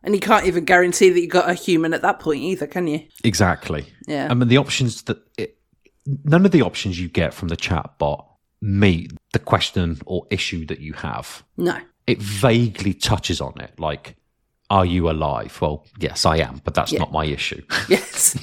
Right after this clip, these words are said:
Speaker 1: <laughs> Only just, but I'm starving hungry.
Speaker 2: Yeah.
Speaker 1: <laughs>
Speaker 2: Uh, in the one hand, I have a cold meal, um, that I wanna get in the microwave, but at the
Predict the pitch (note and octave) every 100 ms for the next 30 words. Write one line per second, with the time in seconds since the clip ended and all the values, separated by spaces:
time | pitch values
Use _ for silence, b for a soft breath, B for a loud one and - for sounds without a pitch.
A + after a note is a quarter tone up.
0 | - D#3+ - - - - - C#3+ - G#3
1 | G3 A3 F3+ - F#3+ F3+ F3 - G3 G3
2 | F#3+ F3+ - G#3+ F3 F3+ - - F#2 -
3 | - B3+ B3 A3 A3+ - A3 F#3+ D#3 C3
4 | C3 A2 G#2 G2+ F#2 F#2+ F#2 - - A2
5 | G2+ F2 D#2 F2 F#2+ E2 D2+ D#2 - b
6 | b b b - F2 E2 E2 F2 F2+ F2
7 | F2+ F2 F2 F2 F2 - D2+ D#2 F2+